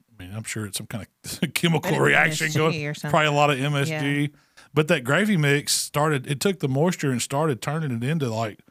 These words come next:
Speaker 1: this beautiful color on the outside of that brisket. And you can tell in one of the pictures where I'm holding it up before we wrap it, how pretty it looks. And you could see the herbs. Like, I took a little mixture of dried herbs on top. I didn't go fresh 'cause I knew I was just trying to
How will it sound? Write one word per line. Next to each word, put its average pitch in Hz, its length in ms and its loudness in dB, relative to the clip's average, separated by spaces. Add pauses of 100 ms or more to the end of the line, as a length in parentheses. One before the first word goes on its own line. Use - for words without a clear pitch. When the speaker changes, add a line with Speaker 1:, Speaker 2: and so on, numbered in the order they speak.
(480)
Speaker 1:
this 123 140 0
beautiful 127 520 0
color 135 420 0
on 113 100 -2
the 117 100 0
outside 127 320 0
of 117 60 0
that 104 120 -4
brisket. 139 260 -2
And 120 100 0
you 185 60 2
can 180 120 -2
tell 156 260 2
in 123 100 2
one 135 100 0
of 123 40 -2
the 117 60 -2
pictures 147 340 -2
where 117 100 0
I'm 117 80 -2
holding 127 260 0
it 120 60 2
up 143 120 0
before 131 320 -4
we 117 60 0
wrap 131 340 0
it, - 140 -6 (320)
how 156 180 0
pretty 143 340 0
it 101 100 -4
looks. 101 360 -8
And 127 100 0
you 151 60 2
could 135 180 -2
see 160 160 2
the 127 180 0
herbs. 127 300 0
Like, 110 160 -4 (500)
I 135 40 -4
took 170 180 2
a 156 60 4
little 147 180 4
mixture 135 360 2
of 110 60 -2
dried 120 320 0
herbs 110 240 -2
on 110 120 -2
top. 107 280 -4
I 120 40 0
didn't 123 180 -2
go 113 100 -2
fresh 123 360 -2
'cause 104 140 -8
I 107 60 -6
knew 113 160 -4
I 110 40 -4
was 104 80 -6
just 104 160 -10
trying 113 180 -2
to 104 60 -4